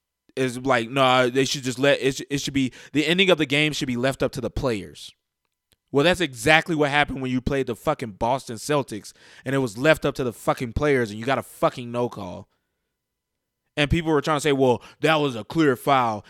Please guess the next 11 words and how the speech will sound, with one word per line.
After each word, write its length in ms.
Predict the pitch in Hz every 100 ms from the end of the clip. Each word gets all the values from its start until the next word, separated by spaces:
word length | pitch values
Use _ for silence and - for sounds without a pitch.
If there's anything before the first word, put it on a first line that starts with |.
| - -
It 80 |
was 180 | 151 139
clear 380 | - - 160 151
holding." 500 | 156 165 117 85 - _ _ _ _ -
And 220 | 143 135
fucking 500 | - 156 147 139 127 _ _ _ _ 139 _ _ _ _ _ _ _
the 200 | 160 151
offender 540 | 143 - 185 175 156 135
admitted 520 | 120 135 156 143 117
to 200 | 131 101
it. 160 | 80